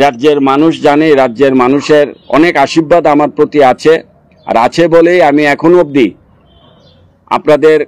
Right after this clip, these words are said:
কাছে আমার যে সম্মান, গ্রহণযোগ্যতা, যে ভালোবাসা এখনো আছে আপনাদের, সেটাই তার প্রমাণ।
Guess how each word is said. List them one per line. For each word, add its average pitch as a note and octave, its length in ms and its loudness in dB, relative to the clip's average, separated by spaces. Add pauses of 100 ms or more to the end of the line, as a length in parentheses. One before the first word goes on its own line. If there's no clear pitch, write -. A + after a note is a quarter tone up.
(100)
কাছে C#3 260 -2 (140)
আমার C#3+ 240 0 (840)
যে C3 200 0
সম্মান, D3 500 0
গ্রহণযোগ্যতা, D3 840 0
যে C3+ 160 -2
ভালোবাসা C#3+ 520 0
এখনো C#3+ 300 -2
আছে C3+ 220 -2
আপনাদের, A#2 500 0
সেটাই C#3+ 360 -2
তার C3 240 -2
প্রমাণ। G#2 280 -2